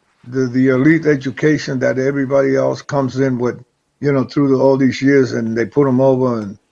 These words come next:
everybody's a trademark or whatever bullshit it is. That, uh, I, I, I, I, I, I'm, I'm proud of myself that I, um, tangled with Tom and Dick and Harry, the good, the bad, and the ugly,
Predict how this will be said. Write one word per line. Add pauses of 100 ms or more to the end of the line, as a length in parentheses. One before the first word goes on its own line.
(300)
everybody's
a
trademark
or (240)
whatever
bullshit
it
is.
That, (540)
uh, (240)
I,
I,
I, (120)
I, (100)
I,
I'm,
I'm
proud
of
myself
that (440)
I,
um, (380)
tangled
with
Tom
and
Dick
and
Harry, (300)
the
good,
the
bad,
and
the
ugly,